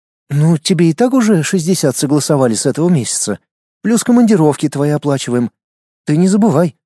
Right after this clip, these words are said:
сколько денег у нас на рекламу уходит. Мы тут с главным офисом подсчитывали наши результаты. Примерно в нуле бултыхаемся. Бывает, даже в минусе. А ты всю зарплату себе выпрашиваешь».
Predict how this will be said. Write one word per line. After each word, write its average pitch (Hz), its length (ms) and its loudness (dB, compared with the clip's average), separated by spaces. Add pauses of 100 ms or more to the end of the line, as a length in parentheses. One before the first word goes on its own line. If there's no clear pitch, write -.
(120)
сколько 214 380 0
денег 180 280 2
у 175 40 2
нас 165 200 0
на 175 60 0
рекламу 160 440 0
уходит. 98 420 -4 (480)
Мы 185 180 2
тут 180 160 0
с 156 40 -4
главным 180 400 2
офисом 190 420 0
подсчитывали 185 580 -2
наши 185 320 2
результаты. 180 600 -2 (380)
Примерно 226 440 2
в 202 80 0
нуле 240 240 2
бултыхаемся. 107 800 -4 (280)
Бывает, 220 540 2
даже 202 320 2
в 214 80 4
минусе. 185 460 0 (420)
А 139 100 -2
ты 233 120 0
всю 233 140 0
зарплату 160 460 0
себе 156 220 0
выпрашиваешь». 160 640 -2